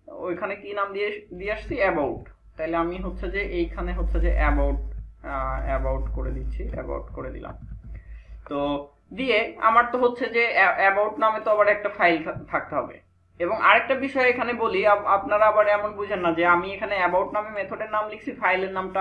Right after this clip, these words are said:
এমন হইতে হবে, এমন কিন্তু না। এটা আপনি আপনার ইচ্ছা মতো করে দিতে পারেন। তো ভিউ এর মধ্যে হচ্ছে যে আমরা একটা file create করতেছি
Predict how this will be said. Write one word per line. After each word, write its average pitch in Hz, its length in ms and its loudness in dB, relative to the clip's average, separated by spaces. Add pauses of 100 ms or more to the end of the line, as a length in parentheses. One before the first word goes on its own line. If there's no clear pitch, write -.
এমন 165 360 0
হইতে 156 200 -2
হবে, 147 180 0
এমন 185 200 0
কিন্তু 170 260 -6
না। - 320 -8
এটা 202 240 0
আপনি 214 260 2
আপনার 180 260 -2
ইচ্ছা 160 240 -6
মতো 151 160 -6
করে 160 200 -4
দিতে 135 200 -8
পারেন। - 320 -10 (680)
তো 139 400 -6 (100)
ভিউ 151 200 -2
এর 175 80 0
মধ্যে 190 300 -4
হচ্ছে 202 220 -6
যে 208 80 -2
আমরা 190 220 -2
একটা 196 200 -4
file 185 320 0
create 196 320 -8
করতেছি 208 600 -10